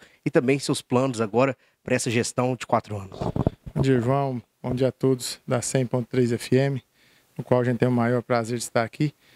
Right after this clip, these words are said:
Speaker 2: A gente ficou muito feliz com o resultado, né? Graças a Deus, um trabalho, mais de vinte anos que a gente tá aí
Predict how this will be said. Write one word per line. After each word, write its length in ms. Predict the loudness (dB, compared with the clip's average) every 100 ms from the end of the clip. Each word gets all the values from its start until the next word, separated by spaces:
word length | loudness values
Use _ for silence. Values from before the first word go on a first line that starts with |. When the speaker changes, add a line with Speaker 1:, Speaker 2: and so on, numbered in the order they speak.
| _ _
Speaker 2:
A 40 | 2
gente 140 | 2
ficou 120 | 2
muito 220 | 4 2
feliz 340 | 2 2 2 -2
com 120 | 0
o 20 |
resultado, 520 | 0 0 0 0 0 _ _ _
né? 200 | -2 -2 -2
Graças 300 | 0 0 0
a 80 | -2
Deus, 200 | 0 -2
um 100 | -2
trabalho, 520 | -2 0 0 0 -2 -14 _ _ _
mais 220 | 0 0
de 80 | 0
vinte 260 | -4 -2 -2
anos 160 | -2 -2
que 80 |
a 20 | 0
gente 220 | 0 0
tá 140 | 0
aí 200 | 2 0